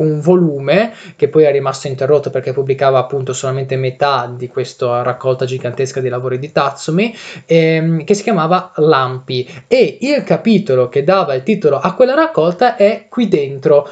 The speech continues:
Avevo sempre pensato che invece fosse, eh, l'equivalente di Crocevia, e invece così non è. Non ho idea, non so se qualcuno di voi conosce la suddivisione dei capitoli, che cosa c'era nel vecchio volume di Lampi, che cosa c'è nei nuovi, se sono pref-, se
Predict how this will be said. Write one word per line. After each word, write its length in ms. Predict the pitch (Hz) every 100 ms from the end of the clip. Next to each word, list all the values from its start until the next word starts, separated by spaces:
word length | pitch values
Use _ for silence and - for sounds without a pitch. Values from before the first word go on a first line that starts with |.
| - -
Avevo 260 | 180 202
sempre 260 | 196 220 202
pensato 320 | 175 185 165
che 80 | 170
invece 240 | 185 180
fosse, 600 | - 170 - 156 143 135
eh, 320 | 156 143 139 135
l'equivalente 560 | 143 160 143 170 165
di 100 | 139
Crocevia, 560 | 135 170 277 208 135 165
e 80 | 202
invece 340 | 139 131 190
così 380 | 180 139 147 170
non 200 | 165 139
è. 240 | 120 165 _ -
Non 360 | 135 156 170 170
ho 280 | 170 165
idea, 540 | 160 175 147 139 156 175 - 175
non 100 | 151
so 120 | 147
se 120 | 180 160
qualcuno 320 | 143 139 143
di 120 | 139
voi 240 | 135 151
conosce 480 | - 147 156 160 -
la 80 | 143
suddivisione 460 | 143 143 143 147 139
dei 100 | 135
capitoli, 480 | 151 196 202 202
che 100 | 165
cosa 160 | 139 147
c'era 320 | 143 151 147
nel 180 | 143 135
vecchio 300 | 139 135 139
volume 300 | 139 143 139
di 100 | 135
Lampi, 340 | 143 170 170
che 120 | 151 131
cosa 260 | 143 135
c'è 260 | 131 139 139 - 180 -
nei 180 | 147
nuovi, 400 | 143 143 160 180
se 300 | 151 - 156
sono 340 | 160 - 151 156
pref-, 340 | 151 135 151 139
se 500 | - - - 170 165